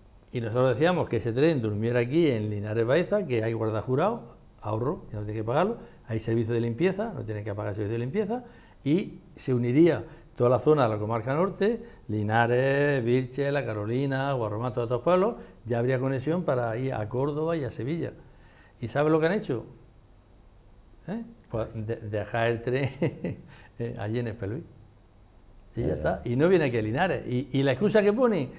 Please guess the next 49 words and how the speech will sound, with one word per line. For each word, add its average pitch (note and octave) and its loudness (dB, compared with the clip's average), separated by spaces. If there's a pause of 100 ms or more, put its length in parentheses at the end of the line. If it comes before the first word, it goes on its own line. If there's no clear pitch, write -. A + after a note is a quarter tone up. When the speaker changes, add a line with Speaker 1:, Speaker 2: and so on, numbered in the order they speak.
(240)
Speaker 1:
es C#3 -2
que, G3 2
es D3+ 0
que G3 0
hay F#3+ 4
que, F3+ 2
no D#3 0
está E3+ 0
puesto D#3+ 2
en C#3 0
las A#2 0
mallas, C#3 0
pero G#2 -4
si G2+ -6
la G2+ -6
malla C3 -2
traza D3+ -2
una C#3 -2
línea C3 -4
y - -6
ya A2 -10
está. D#3+ -6 (440)
Y B2+ -2
ese A#2 -4
tren D3+ 4
es D3 0
competencia C#3+ 0
de C3+ 2
Andalucía B2+ 2
porque B2 0
no B2+ 2
sale C3 0
del A2+ -4
territorio A#2 -2
andaluz. C#3 0 (520)
Y B2+ 0
aprobaron C#3+ 4
todos F3+ 4
crear F3 2
ese C3+ -4
tren, D#3+ 0
pues C#3 -2
ahora A#2+ 2
que B2+ -2
está B2 0
eso, F3 0 (720)
ponlo, D#3 8
que B2+ 2
continúe A#2+ 2